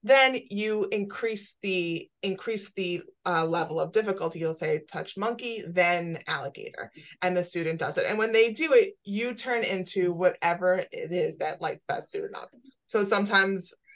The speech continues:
I'm a monster, right? And I chase them around the gym. Or sometimes I fall asleep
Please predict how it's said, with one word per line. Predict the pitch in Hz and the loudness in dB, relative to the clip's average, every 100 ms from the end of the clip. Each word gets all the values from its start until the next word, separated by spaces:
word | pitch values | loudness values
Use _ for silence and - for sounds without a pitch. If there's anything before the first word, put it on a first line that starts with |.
| _ _ - | _ _ -6
I'm | 185 185 | -2 0
a | |
monster, | 170 160 165 - 151 147 | 0 -2 -6 -6 -6 0
right? | 170 | 2
And | 180 | 2
I | 165 | 0
chase | 156 - 185 - | 0 0 0 0
them | 185 170 | -2 0
around | 160 160 151 | -2 -2 -2
the | 170 | -4
gym. | - 87 147 | -2 -2 0
Or | 175 | 0
sometimes | 196 208 202 196 190 196 | 2 0 2 2 2 0
I | 214 | -2
fall | 214 220 208 | 2 2 2
asleep | 202 - 196 196 | -2 -4 -4 -4